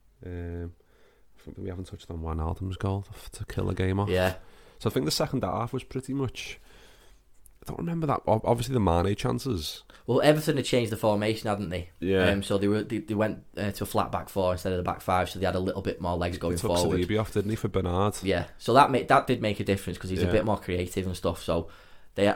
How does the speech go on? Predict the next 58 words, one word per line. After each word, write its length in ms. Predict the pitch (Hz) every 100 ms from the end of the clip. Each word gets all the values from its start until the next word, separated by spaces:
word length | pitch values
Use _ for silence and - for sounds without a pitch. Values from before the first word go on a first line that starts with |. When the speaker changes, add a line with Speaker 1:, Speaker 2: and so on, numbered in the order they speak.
| -
Speaker 2:
they 80 | 104
had 160 | 98
changed, 220 | - 95 92
and 80 |
obviously 240 | 98 - 90
they 60 |
would 120 | 87 85
have 100 | -
had 80 | -
a 40 |
bollocking 280 | - - -
at 80 | -
half 180 | - -
time 240 | - 90
anyway, 200 | 87 87
'cause 180 | - -
it 100 | -
was, 140 | 85
like, 340 | 80 - - - -
you 60 | 87
know, 100 | -
on 140 | 85
the 60 | 85
brink 260 | 90 85 85
of 80 |
losing 220 | 82 85 82
his 120 | 82
job. 240 | 85 92 - - -
And, 340 | 101 85 - -
Speaker 1:
<laughs> 60 | -
Speaker 2:
you 80 | 87
know, 140 | - - - -
at 60 | -
the 40 |
time 200 | - 85
of 60 | 82
recording, 320 | 80 90 85
he's 100 | 85
still 300 | - - 87
in, 160 | 85 87 - - - - -
he's 120 | -
still 280 | - 87 85
there, 160 | 82
so 120 | 85 87
we 100 | 92
never 200 | 90 82
know. 220 | 82 85 -
<laughs> 160 | - -
Speaker 1:
Yeah, 360 | 131 87 80 80 -
we 60 |
never 180 | 87 85
know 120 | 95
what's 140 | 98 95
Speaker 2:
Um, 100 | 92
Speaker 1:
happening. 200 | 87 87 - - - - - -
Speaker 2:
but 140 | 120 110
yeah, 180 | 107 104
so 320 | 113 104